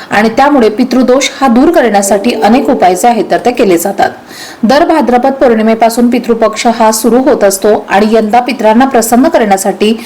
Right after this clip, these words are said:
पितृपक्षाची वाट पाहण्याची गरज नाहीये, कारण पितृपक्षापूर्वी सोमवती अमावस्या आलेली आहे,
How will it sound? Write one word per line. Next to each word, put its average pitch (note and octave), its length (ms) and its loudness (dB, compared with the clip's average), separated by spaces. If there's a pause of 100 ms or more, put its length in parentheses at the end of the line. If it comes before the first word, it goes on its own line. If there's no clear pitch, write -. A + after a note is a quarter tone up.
(320)
पितृपक्षाची C4 720 0
वाट G#3+ 280 0
पाहण्याची F#3+ 440 -2
गरज F3+ 320 0
नाहीये, F3 260 -2 (500)
कारण C4 240 2
पितृपक्षापूर्वी C4 1000 0
सोमवती C4 540 2
अमावस्या G3+ 520 2
आलेली G3+ 400 2
आहे, G#3 240 0